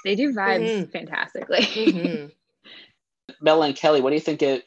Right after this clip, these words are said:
Speaker 3: is for you that made those years so formative or the catalyst of your diehardness?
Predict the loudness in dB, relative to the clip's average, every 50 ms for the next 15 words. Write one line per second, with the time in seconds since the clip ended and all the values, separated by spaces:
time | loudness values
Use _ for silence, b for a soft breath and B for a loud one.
0 | _ -2 -2 0 0 -2 -4 -2 -2 0 0 0 0 0 0 0 -2 -2 0 0
1 | 0 0 0 -2 -2 -2 -2 -2 -2 -4 -4 -2 0 0 2 2 2 0 0 -2
2 | -4 -8 _ _ _ _ _ _ _ _ _ _ _ _ _ -2 0 0 0 0
3 | -2 -2 -2 -4 -4 -6 -6 -4 -4 -2 -2 -4 -6 -6 -10 -10 -10 -4 -2 -2
4 | 0 2 0 0 -2 -2 -2 -4 -2 -2 -2 0 0 0 0 -2 -4 -6 -8 _
5 | _ _ _ _ _ 0 0 0 0 0 -2 -4 -4 -4 -6 -12 -10 -6 -6 -4
6 | -4 -6 -8